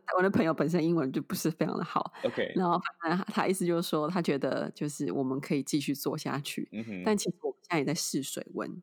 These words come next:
Speaker 2: 哼。
Speaker 1: 为什么有时候会全英文，有时候又没有全英文？就是因为我们来宾有时候不会讲中文，所以我们必须要用全英文。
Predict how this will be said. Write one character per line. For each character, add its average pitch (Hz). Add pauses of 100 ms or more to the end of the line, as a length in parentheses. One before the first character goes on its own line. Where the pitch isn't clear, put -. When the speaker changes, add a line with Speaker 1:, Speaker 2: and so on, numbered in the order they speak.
Speaker 2:
哼。 202
Speaker 1:
为 214
什 202
么 143
有 123
时 -
候 151
会 170
全 -
英 139
文， 139
有 127
时 -
候 139
又 147
没 143
有 131
全 131
英 127
文？ -
就 175
是 170
因 185
为 165
我 147
们 131
来 127
宾 156
有 139
时 139
候 143
不 -
会 143
讲 131
中 131
文， 131
所 147
以 -
我 135
们 123
必 147
须 139
要 135
用 135
全 -
英 131
文。 -